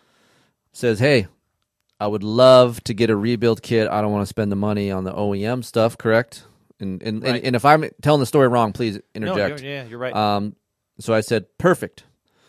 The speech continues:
Speaker 1: Uh, what better way to test some of the stuff Pivot Works has?" They're a
Speaker 2: Yep.
Speaker 1: sponsor here.
Speaker 2: Right.
Speaker 1: Uh, they have kits called Wrench Rabbit kits.
Speaker 2: Yep, complete. Everything you need to rebuild your bike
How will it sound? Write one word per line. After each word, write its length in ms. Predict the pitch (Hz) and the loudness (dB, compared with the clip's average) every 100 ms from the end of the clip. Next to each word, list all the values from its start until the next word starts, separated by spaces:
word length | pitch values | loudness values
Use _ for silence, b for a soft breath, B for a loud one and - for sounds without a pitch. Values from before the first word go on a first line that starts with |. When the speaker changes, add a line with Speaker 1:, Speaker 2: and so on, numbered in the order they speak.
| _ _ _ | _ _ _
Speaker 1:
Uh, 300 | - 98 95 - | -4 -2 -2 -4
what 300 | 95 110 151 | 0 2 2
better 240 | 143 139 139 | 4 4 6
way 380 | 131 123 120 | 6 6 2
to 420 | 113 - 113 110 107 | -2 -4 -2 -2 -6
test 280 | - 131 - | -4 -4 -2
some 140 | 127 | -4
of 60 | 113 | -2
the 40 | |
stuff 280 | - 117 - | 0 -2 0
Pivot 320 | - 139 135 | -2 0 0
Works 240 | 107 104 - | -6 -6 -4
has?" 260 | 95 104 | -2 -2
They're 120 | 98 | -2
a 40 | 101 | -4
Speaker 2:
Yep. 80 | 120 | -2
Speaker 1:
sponsor 300 | 104 92 92 | -4 -4 -6
here. 240 | 95 104 _ | -6 -6 _
Speaker 2:
Right. 180 | 123 110 _ | -16 -16 _
Speaker 1:
Uh, 220 | - 101 92 92 - - | -4 -4 -4 -8 -16 -6
they 160 | 101 | 0
have 180 | 104 95 | 0 0
kits 220 | - 127 | -4 -4
called 220 | - 113 98 | 0 -4 0
Wrench 300 | 110 117 - | -2 -2 -2
Rabbit 340 | 107 107 101 - | 0 0 -2 -6
kits. 400 | 101 - - 131 | -8 -8 -12 -12
Speaker 2:
Yep, 280 | 135 _ | -12 _
complete. 580 | - 143 - - 170 127 - | -14 -14 -14 -14 -12 -12 -8
Everything 800 | 180 185 190 233 - 190 190 175 | -8 -8 -12 -14 -12 -12 -12 -12
you 160 | 170 | -14
need 380 | 156 143 151 151 | -14 -14 -14 -14
to 80 | 131 | -10
rebuild 300 | 139 139 135 | -8 -8 -10
your 80 | 123 | -6
bike 340 | 127 131 - | -4 -6 -12